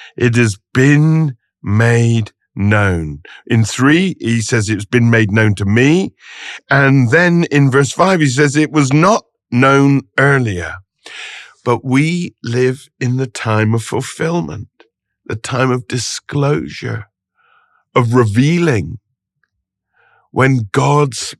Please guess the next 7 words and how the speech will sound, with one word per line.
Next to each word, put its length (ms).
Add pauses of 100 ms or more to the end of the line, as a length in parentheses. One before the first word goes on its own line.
plan 760 (320)
is 540 (240)
made 600 (320)
known. 600 (1900)
We 180
know 420
the 460